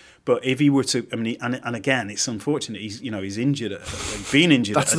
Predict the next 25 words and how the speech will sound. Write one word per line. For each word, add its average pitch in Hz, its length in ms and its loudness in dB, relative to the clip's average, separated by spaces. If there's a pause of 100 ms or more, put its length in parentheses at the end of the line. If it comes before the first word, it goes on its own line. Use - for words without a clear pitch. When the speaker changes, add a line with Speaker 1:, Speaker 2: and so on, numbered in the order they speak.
Speaker 1:
a - 20 -2
Speaker 2:
the, 151 80 0
Speaker 1:
time. 135 80 4
Speaker 2:
that's 135 220 6
the 127 120 4
issue, 151 300 2
isn't 147 200 2
it? 151 40 6
Speaker 1:
Yeah, 156 100 8
no, 147 220 6
but, 139 260 0
but, 143 200 2
but, 147 160 2
you 156 160 2
know, 117 240 2
if 151 120 8
he 190 140 2
does 143 220 2
get, - 200 -6
if, 131 200 -10 (120)
I - 40 -16
mean, 135 160 0
it, 139 180 0
it, 147 140 -8 (680)
it, - 180 -14